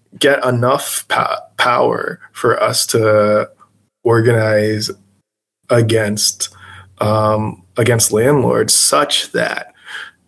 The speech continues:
we will not be subject to their retaliation.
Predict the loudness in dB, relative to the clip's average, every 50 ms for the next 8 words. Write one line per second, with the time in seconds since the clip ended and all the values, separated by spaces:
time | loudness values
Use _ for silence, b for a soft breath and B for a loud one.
0 | _ _ _ _ -2 -2 0 0 0 0 -2 -2 -2 -2 -2 -2 -4 -6 -8 _
1 | _ _ _ _ _ _ _ _ _ _ _ _ _ _ _ _ 0 2 4 4
2 | 6 4 4 2 0 -2 -4 -6 -10 _ _ _ _ _ _ _ _ _ _ _
3 | -4 -2 0 0 0 -2 -2 -2 -2 0 0 0 0 0 0 0 -2 -2 -2 -2
4 | -2 0 2 2 4 4 2 2 0 0 -2 -6 B B B B B B B B
5 | -2 0 0 2 2 2 2 2 2 2 0 0 0 0 0 -2 -2 -2 -4 -8
6 | -10